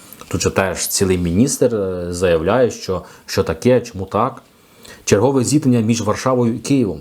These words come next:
Цього разу йшлося про Український міжнародний форум оборонної промисловості за участю західних компаній, але без участі польських», заявив міністр державних активів Яцек Сасін. Але українська сторона зовсім по-іншому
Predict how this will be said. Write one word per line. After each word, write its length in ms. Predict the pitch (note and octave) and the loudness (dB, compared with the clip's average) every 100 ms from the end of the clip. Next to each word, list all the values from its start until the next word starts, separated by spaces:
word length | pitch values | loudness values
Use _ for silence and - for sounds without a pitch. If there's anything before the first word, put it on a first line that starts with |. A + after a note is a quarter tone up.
| - | -2
Цього 240 | B2 G#2 | 0 2
разу 220 | A2 B2 | 0 -4
йшлося 400 | A2 - A#2 A#2 | -6 -2 -2 -2
про 140 | G2 G#2 | -8 -8
Український 580 | - - F#2 C3+ - F#2+ | -8 -4 0 0 -2 -4
міжнародний 440 | F2 F2+ A#2 G2 | 0 2 2 0
форум 280 | - A2+ - | -2 -2 -2
оборонної 400 | E2+ F#2+ A2 F2+ | -2 0 0 -4
промисловості 600 | - E2+ E2 D3+ B2+ G#2+ | -6 -6 0 0 0 -4
за 100 | F#2+ | -2
участю 380 | G2+ B2 A#2 G2+ | -2 -2 -4 -4
західних 560 | F#2 F#2+ G#2 G2+ F#2+ - | 0 0 -2 -6 -8 -8
компаній, 400 | F#2 B2 A#2 G2 | -2 0 0 0
але 220 | G2+ C#3+ | 0 2
без 360 | E3+ D#3+ D#3+ - | 0 0 -2 -4
участі 420 | C3+ B2+ B2+ - | -4 -4 -4 -2
польських», 560 | A#2+ B2 A2+ F#2 - - - | 0 2 2 0 -8 -18 -8
заявив 360 | G2+ A2 C3+ C#3 | 2 4 4 2
міністр 420 | A2+ D3 - B2 | 2 2 2 0
державних 400 | G2 A2 G#2+ G2 - | 0 0 0 -4 -8
активів 520 | - - D3 E3 D#3 - | -6 2 2 2 -4 -12
Яцек 480 | G2 G2 G#2 - - | -2 0 0 -4 -2
Сасін. 440 | - G#2+ A2 - E2 _ - | -2 -2 -4 -8 -12 _ -10
Але 220 | - F#2+ C#3 | 0 2 4
українська 420 | C#3 C3 - B2 | 2 2 2 0
сторона 520 | - G2+ G#2 B2+ B2+ - | 0 0 0 -2 -4 -10
зовсім 380 | A#2 A2 A#2 - | -2 0 0 -4
по-іншому 640 | G2 G#2 G2+ - E2+ D#2+ | -4 -2 -2 -4 -6 -6